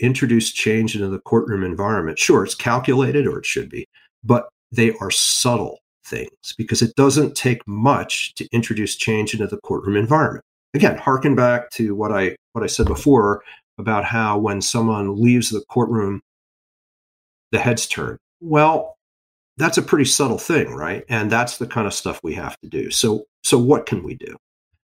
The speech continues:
We can move, always with a purpose, never randomly, because then the random movement becomes a constant.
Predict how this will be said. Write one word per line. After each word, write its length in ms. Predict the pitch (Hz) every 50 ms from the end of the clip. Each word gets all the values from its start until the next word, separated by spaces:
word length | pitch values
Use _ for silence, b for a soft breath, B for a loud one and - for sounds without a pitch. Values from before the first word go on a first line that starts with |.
| _ _ _ _ _ _
We 140 | 107 104 95
can 240 | - - 110 104 104
move, 560 | 113 127 143 139 107 76 - - - - _ _ _ _ _ _
always 440 | 107 110 123 123 139 147 143 139 135
with 160 | 135 131 110
a 60 | 107
purpose, 760 | - - _ - 151 151 147 - - 67 - - - - - _ _
never 280 | 101 107 107 101 110 95
randomly, 680 | 87 95 107 117 131 139 127 - - - - 76 80
because 300 | 90 95 92 - - 92
then 140 | 101 110 110
the 100 | 98 87
random 420 | 78 95 107 117 127 123 104 82 85
movement 380 | 85 82 82 87 95 92 -
becomes 340 | - - - - 92 - -
a 60 | - -
constant. 480 | - - 78 65 - - - - -